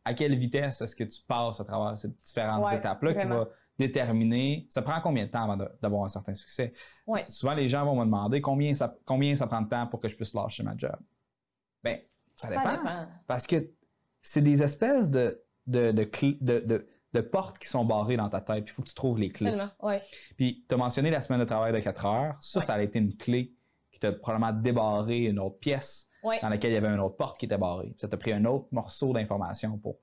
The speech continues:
Speaker 2: Ouais.
Speaker 1: t'amener à débarrer cette, cette pièce-là.
Speaker 2: Absolument.
Speaker 1: Euh, ceux qui, qui écoutent à la maison ou dans votre voiture, euh, vous pouvez, euh, vous rendre sur Amazon et télé-, et vous procurer, euh, le livre Confession d'un blogueur, euh, qui est un, un merveilleux livre, euh, qui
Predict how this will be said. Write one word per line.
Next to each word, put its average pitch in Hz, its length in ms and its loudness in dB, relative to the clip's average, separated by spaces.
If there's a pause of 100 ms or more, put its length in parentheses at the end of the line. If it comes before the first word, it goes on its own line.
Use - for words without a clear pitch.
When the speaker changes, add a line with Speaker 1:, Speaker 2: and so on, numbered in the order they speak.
Speaker 2:
Ouais. 226 180 -4 (200)
Speaker 1:
t'amener 113 320 2
à 107 40 2
débarrer 104 420 2
cette, 113 200 -6 (100)
cette - 240 -6 (300)
pièce-là. - 400 -4 (560)
Speaker 2:
Absolument. - 220 -6
Speaker 1:
Euh, - 100 -10 (340)
ceux - 160 2
qui, - 200 -4 (240)
qui 92 80 -6
écoutent 107 240 -2
à 104 40 0
la 107 60 2
maison 110 300 2
ou 117 40 2
dans 117 120 2
votre 117 100 0
voiture, 160 340 2 (320)
euh, - 200 0
vous 240 80 4
pouvez, 262 420 0
euh, 196 380 -2
vous 208 80 2
rendre 262 180 2
sur 208 120 0
Amazon 135 380 2
et 120 200 -2 (160)
télé-, 180 360 2
et 135 280 0
vous 139 180 0
procurer, 185 600 0 (100)
euh, 117 200 2
le 110 100 2
livre 143 180 2
Confession 156 580 -2
d'un 110 140 0
blogueur, 95 560 -4
euh, - 80 -8
qui 107 220 -6
est 104 120 -8
un, 98 320 -6 (300)
un - 160 -2
merveilleux 156 460 2
livre, 131 320 4
euh, 117 80 2
qui 175 280 -4